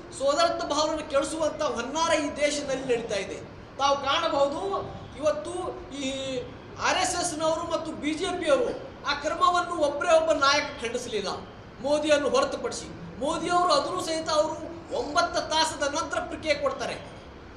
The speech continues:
ಆದರೆ ವಿಪರ್ಯಾಸ ಏನಂತಂದ್ರೆ, ಇನ್ನು ಉಳಿದು ಬೇರೆ ನಾಯಕರು ಯಾರು ಇವತ್ತು ನೂರನೇ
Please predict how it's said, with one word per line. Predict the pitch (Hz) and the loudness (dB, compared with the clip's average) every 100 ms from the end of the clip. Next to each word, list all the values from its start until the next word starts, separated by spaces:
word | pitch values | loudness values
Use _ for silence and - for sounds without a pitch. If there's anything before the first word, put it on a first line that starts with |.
| - - 220 | -18 -10 0
ಆದರೆ | 294 320 | 0 2
ವಿಪರ್ಯಾಸ | 285 262 330 339 330 - 320 | -4 -2 2 6 6 4 0
ಏನಂತಂದ್ರೆ, | 311 - 254 262 311 370 349 - - 240 | 0 -2 -2 2 6 8 6 0 -8 -8
ಇನ್ನು | 285 330 | -6 -6
ಉಳಿದು | 349 320 339 - | -2 -2 -2 0
ಬೇರೆ | 240 285 339 339 | 2 6 4 6
ನಾಯಕರು | 302 311 302 311 | 4 2 -2 -4
ಯಾರು | 294 285 294 254 - - | 2 4 4 2 -4 -4
ಇವತ್ತು | 285 294 320 | -2 -2 -4
ನೂರನೇ | 311 277 294 320 320 339 339 339 311 | -6 -4 -4 -4 0 2 2 0 -2